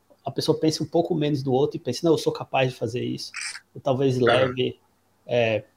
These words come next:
Speaker 1: Agora, isso é só funciona em alguns casos, né? Porque é uma coisa que eu penso muito também, é que existe vários motivos diferentes, sabe? Existe vários tipos diferentes de, de personalidade que levam alguém a ser de um,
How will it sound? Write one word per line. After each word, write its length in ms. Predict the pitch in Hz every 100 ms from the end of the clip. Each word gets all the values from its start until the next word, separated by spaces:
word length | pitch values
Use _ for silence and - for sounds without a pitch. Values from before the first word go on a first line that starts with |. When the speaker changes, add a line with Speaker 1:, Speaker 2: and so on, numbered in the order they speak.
| - _ -
Speaker 1:
Agora, 360 | 165 226 247
isso 160 | 214 247
é 20 |
só 200 | 233 254
funciona 380 | 254 226 - 220
em 20 |
alguns 320 | 254 247 339 -
casos, 380 | 151 139 135
né? 80 | 143
Porque 160 | 156 175
é 120 | 170
uma 100 | 175
coisa 180 | 202 220
que 80 | -
eu 60 | 190
penso 360 | - 175 -
muito 400 | 135 135 202 208
também, 520 | 175 120 127 180 165 - _ - - - _ -
é 120 | 139
que 180 | 139 175
existe 320 | 160 190 185
vários 400 | 147 160 247 247
motivos 380 | 190 - 185 165
diferentes, 600 | 160 - 156 135 139 139
sabe? 200 | 156 165
Existe 240 | 143 147 147
vários 340 | 151 202 202
tipos 340 | - 185 185 151
diferentes 580 | 147 156 131 139 139 131
de, 260 | 123 120 - _ _ _ _ 202 123
de 300 | 127 123 120 -
personalidade 800 | 131 160 139 127 120 127 131
que 120 | 135 139
levam 380 | 127 143 147
alguém 440 | 135 123 113 120 127
a 60 |
ser 260 | 120 - 120
de 120 | 120
um, 160 | 127